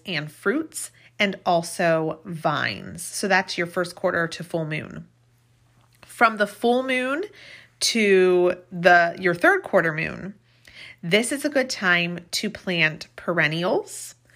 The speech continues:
any root vegetables, and any bulbs that you have. And I have quite a bit of these this year, so I'll be working a lot in the full to third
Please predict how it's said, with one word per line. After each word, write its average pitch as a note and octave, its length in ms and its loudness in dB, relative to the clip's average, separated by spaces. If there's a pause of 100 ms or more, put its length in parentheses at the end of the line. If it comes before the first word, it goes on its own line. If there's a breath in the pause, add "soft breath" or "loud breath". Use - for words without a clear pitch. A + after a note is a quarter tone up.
(360 loud breath)
any G3 280 0
root G#3 760 -4 (260)
vegetables, G#3 1040 0
and G3 140 -4
any F#3 280 0
bulbs D#3+ 880 2
that - 140 -8
you E3 140 -8
have. - 640 -4 (460 loud breath)
And F#3+ 180 2
I G3+ 180 4
have F#3+ 560 4
quite F3 400 -2
a F3 40 -4
bit E3+ 320 -4
of E3 200 -6
these F#3 280 -4
this F#3+ 220 -4
year, F#3 180 2
so F3 160 -4
I'll E3 100 2
be F3 120 -2
working E3+ 420 -4
a D#3+ 60 -4
lot C#3+ 340 0
in E3 100 -8
the D3+ 80 -6
full D#3 680 -6
to - 140 -8
third D#3+ 640 -4